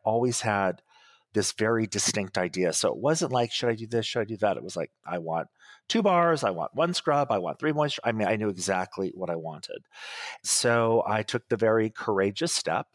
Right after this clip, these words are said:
of leaving my career. I could do that. I'd set myself up, you know, enough financially, mentally to be able to make a move like this. Took a little bit of time off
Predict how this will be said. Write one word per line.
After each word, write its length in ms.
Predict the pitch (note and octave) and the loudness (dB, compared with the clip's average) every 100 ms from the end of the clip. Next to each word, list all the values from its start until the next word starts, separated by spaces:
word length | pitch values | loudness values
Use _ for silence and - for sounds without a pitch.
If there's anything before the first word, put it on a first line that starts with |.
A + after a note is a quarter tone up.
| _ - - - | _ -18 -16 -6
of 140 | A2+ F#2+ | -4 0
leaving 340 | A2+ C3 B2 | 0 2 0
my 140 | F2 | 0
career. 600 | E2+ - E2+ D2 E2+ - - - | -4 -8 -8 -4 -2 -2 -8 -6
I 100 | A2+ | -4
could 300 | - B2 G2+ | -2 -6 -2
do 220 | A2+ A2+ | -2 0
that. 480 | F2+ D#2+ B2 - - - - - - G2+ | 0 0 0 -4 -10 -16 -18 -18 -8 -4
I'd 160 | G2 | -2
set 160 | - - | 0 0
myself 420 | G2+ G2 F#2+ - | -2 0 -2 0
up, 140 | F#2+ - _ | -2 -4 _
you 80 | G#2 | -2
know, 100 | G2+ | 0
enough 280 | G2 G2 | 0 -2
financially, 760 | - F#2 F#2 G#2+ G#2+ G#2+ G2+ F#2 | -2 -4 0 0 0 -2 0 0
mentally 960 | F2+ G2+ G#2 - G2+ F#2+ F#2 F#2 F2+ - - - - - | 0 0 -2 -4 0 0 2 0 -2 -6 -16 -18 -18 -10
to 180 | - G#2+ | -6 -2
be 140 | G2 | 0
able 160 | G#2 G2+ | 0 -2
to 120 | - | -4
make 200 | F#2 F2+ | -2 -4
a 40 | F#2+ | -2
move 300 | A2 C3 - | 0 0 2
like 240 | F#2+ - | -2 0
this. 500 | F#2 F2+ F2 - - - - - - - | 2 2 2 -2 -4 -8 -20 -20 -20 -14
Took 220 | - C3 - | -6 -6 -2
a 60 | |
little 160 | A#2 A#2+ | 0 0
bit 100 | G#2+ | 0
of 100 | G2+ | -2
time 340 | - F#2 F2+ | -2 -2 0
off 460 | G#2 A2+ A2 G#2+ - | 2 2 2 -2 -12